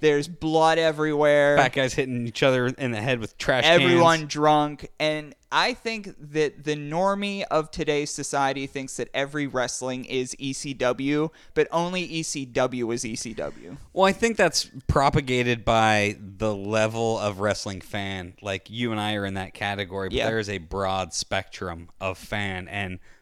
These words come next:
Speaker 2: those types still exist
Speaker 1: Mm-hmm.
Speaker 2: and are prevalent in different areas. Uh, thankfully, you and I are not in that group.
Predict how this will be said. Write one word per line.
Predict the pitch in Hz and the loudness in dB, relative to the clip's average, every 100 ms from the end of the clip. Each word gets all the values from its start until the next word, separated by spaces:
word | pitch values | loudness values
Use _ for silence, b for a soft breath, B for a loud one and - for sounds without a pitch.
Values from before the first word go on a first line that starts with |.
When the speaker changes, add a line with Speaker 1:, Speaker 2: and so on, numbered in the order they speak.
| b | b
Speaker 2:
those | 104 110 123 135 - | -6 0 2 2 -2
types | - 123 107 - - - | 0 2 2 -2 -10 -8
still | - - 143 147 | -6 -6 -2 -2
exist | 101 78 87 107 90 - | -4 -6 -6 -6 -6 -10
Speaker 1:
Mm-hmm. | 143 139 139 139 | -10 -8 -6 -6
Speaker 2:
and | 107 | -4
are | 101 | -6
prevalent | - 127 120 113 98 - | -2 -2 -2 -4 -8 -8
in | 95 | -10
different | 95 98 - 98 - | -8 -8 -8 -12 -10
areas. | 107 107 107 98 82 85 - b b b - | -10 -6 -6 -6 -8 -10 -12 b b b -10
Uh, | 90 | -8
thankfully, | 87 - 113 117 - 101 95 92 95 | -8 -6 -6 -6 -10 -8 -6 -6 -10
you | 98 98 | -10 -8
and | 90 | -6
I | 90 90 | -6 -6
are | 90 | -8
not | 90 87 90 - | -8 -10 -10 -10
in | 101 98 | -10 -8
that | 87 82 85 | -12 -14 -16
group. | 85 95 87 - | -12 -10 -10 -14